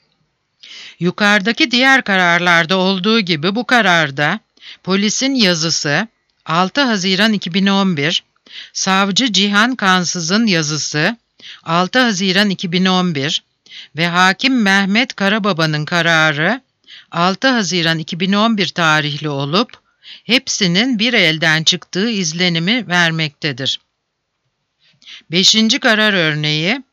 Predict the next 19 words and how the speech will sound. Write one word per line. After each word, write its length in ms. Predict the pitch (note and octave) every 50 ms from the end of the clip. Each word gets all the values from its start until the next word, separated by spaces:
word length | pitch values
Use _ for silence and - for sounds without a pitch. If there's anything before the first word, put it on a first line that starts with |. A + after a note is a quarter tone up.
| _ _ -
karar 400 | - F3+ F#3 F#3+ G#3 A3+ A#3 A#3
veren 320 | G#3+ G3 F3 E3+ E3 D#3+ D#3
mahkeme 560 | D#3 D3+ D3+ D#3 D#3+ - - E3 E3 G3+ A#3
on 300 | D3+ G3+ G3+ G#3 G#3 F#3
dördüncü 460 | G#3+ G#3 G3+ G3 F3 G3 F#3+ F#3+ G#3
Ağır 280 | F#3+ F#3 F#3 F#3 F3 D#3
Ceza 360 | F#3+ F#3 D#3+ F#3+ F#3 F3+ F3
Mahkemesi, 880 | E3+ D3 B2+ C3+ C3+ - D3+ C3 C3 C3+ C3+ - - - F#3+ A3+ C4+ - _ _ _ _ _ - - - - - - -
karar 560 | - F3+ F3+ F3+ G3+ G#3+ A3 A#3 A#3 A3 G#3
No 360 | E3+ E3 E3 F3 G3 A#3+ C#4 - _ _ _ - _ _
iki 300 | - F3+ - - F#3+ F3
bin 160 | G3+ G#3+ G#3+ G#3+
on 280 | A3 A#3 A#3+ A#3+ A3+
bir 200 | F#3 F#3 F3+ E3+
bölü 260 | F3+ F3+ F#3+ A3+ A3
dört 300 | F#3+ G3 F#3+ F#3+ - -
yüz 140 | F#3+ F3 D#3
otuz 380 | F#3 F3 - - F3 D3+ C#3 E3+
yedi, 460 | E3+ D#3+ D3 C3+ C#3+ D#3 G3 C4